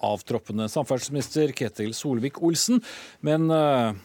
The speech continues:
vi varmer litt opp til det nå med, eh, våre politiske kommentatorer, for i dag kom altså beskjeden om at, eh, F R P-statsrådene, olje- og energiminister Terje Søviknes og samferdselsminister Ketil Solvik-Olsen altså går ut av regjering.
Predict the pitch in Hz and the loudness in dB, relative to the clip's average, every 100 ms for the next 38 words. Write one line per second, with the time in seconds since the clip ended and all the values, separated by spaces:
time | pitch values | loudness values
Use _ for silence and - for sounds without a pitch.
0 | _ 110 120 117 127 117 98 113 127 113 | _ -4 -2 0 -2 0 0 0 0 0
1 | 117 107 - 156 131 135 143 143 139 202 | -2 -2 0 2 4 4 4 4 4 4
2 | 202 156 139 139 135 135 131 127 117 127 | 4 2 2 2 2 2 2 2 2 0
3 | 110 - 120 117 117 110 117 - 175 190 | -2 -2 0 0 0 -2 -2 0 4 6
4 | 233 220 - 165 170 156 127 135 131 113 | 6 4 2 2 2 4 2 2 0 0
5 | - 131 - 110 107 127 117 117 117 113 | 0 -4 0 0 0 0 -2 -2 0 -2
6 | - - 135 127 - - - 139 165 143 | -2 0 2 2 -2 -14 -6 -2 2 2
7 | 131 147 131 - 127 123 135 135 - 135 | 2 2 0 2 0 2 0 0 -4 -2
8 | 110 107 110 110 110 104 120 104 107 117 | 0 0 0 0 0 -2 -6 -4 -4 2
9 | 190 139 196 202 - 123 113 120 - 113 | 2 2 0 0 -2 -2 0 0 -2 -6
10 | - 90 - 98 - 101 104 95 95 98 | -6 -8 -6 -6 -4 -6 -6 -8 -6 -6
11 | 104 101 - 127 92 107 95 107 - - | -4 -6 -4 -4 -4 -4 -4 -4 -4 -12
12 | 92 95 - - - 85 82 - 107 95 | -8 -8 -10 -12 -8 -8 -8 -6 -6 -4
13 | 85 82 | -6 -12